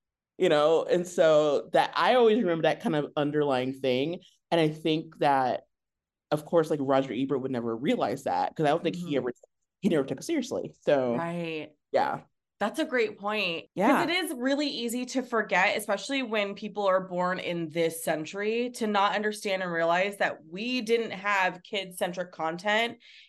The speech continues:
Speaker 2: in the way that the generations now have.
Speaker 1: Right.
Speaker 2: Like, <clears throat> like, there's literally, like, I think when,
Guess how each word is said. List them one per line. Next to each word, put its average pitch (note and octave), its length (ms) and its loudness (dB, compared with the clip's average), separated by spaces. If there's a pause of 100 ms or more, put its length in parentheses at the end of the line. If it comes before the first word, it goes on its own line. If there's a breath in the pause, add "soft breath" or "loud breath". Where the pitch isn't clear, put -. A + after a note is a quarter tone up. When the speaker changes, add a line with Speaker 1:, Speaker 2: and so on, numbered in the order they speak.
Speaker 2:
in G3+ 180 0
the G3+ 100 2
way F3+ 640 0
that F3 240 0
the F#3 80 -8
generations F3 680 -8
now D3+ 280 0
have. D3+ 440 -6 (440 soft breath)
Speaker 1:
Right. D3 240 -2
Speaker 2:
Like, G3+ 360 0 (120)
<clears throat> - 760 -6
like, A#3 280 -2
there's B3+ 320 2
literally, A3 1000 2 (120)
like, G3+ 220 0
I A#3 80 -10
think C#4+ 320 -2
when, A3 640 -4